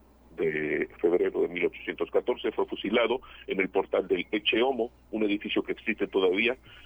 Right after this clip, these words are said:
eh, en el centro histórico de la antigua Valladolid, hoy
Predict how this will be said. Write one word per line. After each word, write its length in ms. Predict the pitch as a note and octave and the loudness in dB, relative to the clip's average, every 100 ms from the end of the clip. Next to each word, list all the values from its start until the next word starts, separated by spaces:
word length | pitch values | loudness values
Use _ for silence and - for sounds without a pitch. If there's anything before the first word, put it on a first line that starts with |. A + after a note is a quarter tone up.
| - | -10
eh, 220 | G#2 F#2+ F#2 | -2 0 2
en 100 | F2+ | 0
el 120 | F2+ F2+ | -2 0
centro 340 | G#2+ G2+ G2 | 0 0 -4
histórico 720 | F#2+ - F#2+ F#2+ F#2+ G2+ G#2 G2+ - | -4 0 0 0 0 2 2 0 -4
de 120 | F2 | -2
la 380 | E2+ E2+ E2 D#2+ - | 2 2 4 2 -2
antigua 420 | E2+ - G#2 F#2+ | -6 -4 0 2
Valladolid, 460 | E2+ E2+ E2 G2 - - - - | 4 2 2 -2 -8 -20 -12 0
hoy 480 | F#2 F#2 F2 E2+ | 0 2 0 -2